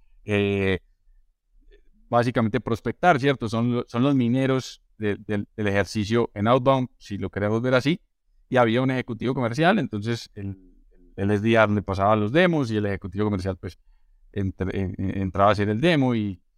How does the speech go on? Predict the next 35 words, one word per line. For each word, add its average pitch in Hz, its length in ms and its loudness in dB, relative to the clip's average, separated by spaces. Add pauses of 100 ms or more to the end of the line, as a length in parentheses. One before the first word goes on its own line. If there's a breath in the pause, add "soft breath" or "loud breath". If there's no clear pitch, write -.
(180)
y 101 60 -2
hacía 98 240 0
una 107 120 2
posible 101 320 -2
oferta 98 260 -4
comercial 131 480 4
y 120 60 -2
trataba 101 320 -6
de 113 60 0
cerrar 104 260 -2
el 131 60 0
negocio. 151 420 0 (720)
Eh, 98 680 -2
¿qué 135 100 0
pasaba 160 380 4
ahí? 147 260 0 (200)
Pues, 110 200 -6
sí, 131 200 0 (280)
primero, 113 340 0
no 156 100 2
era 131 140 2
muy 131 280 0
conocida. 127 600 0 (440)
Eh, 104 340 0
segundo, 123 840 0
eh, 98 600 0 (160)
evidentemente 107 640 0
habían 120 340 4
unas 120 200 2
fricciones 107 460 -2
desde 120 80 2
el 98 80 -4
punto - 200 -6
de 113 40 2
vista 113 440 4